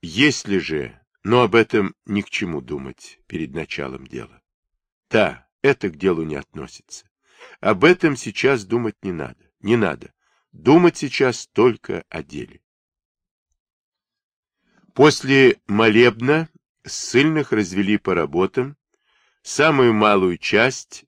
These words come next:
десятка полтора, отдали под начало Густава. Перебеливать списки, полсотни человек определили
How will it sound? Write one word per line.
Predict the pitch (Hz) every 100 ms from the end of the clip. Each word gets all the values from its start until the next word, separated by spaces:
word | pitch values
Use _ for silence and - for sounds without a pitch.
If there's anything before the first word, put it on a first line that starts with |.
| -
десятка | 80 - 95 - 87
полтора, | 90 80 85 80 117 151 _ _ _ _ _
отдали | 104 143 - 151 143
под | - 90
начало | 90 85 - 113 123 123 -
Густава. | - 117 - - 78 67 67 65 _ _ _ _ _ _
Перебеливать | - 110 117 95 123 107 95 -
списки, | - - 95 - - - -
полсотни | - 107 95 - 117 104 98
человек | 85 - 82 82 147 175 _ _ _ _ _ _
определили | - - 95 107 123 170 165 151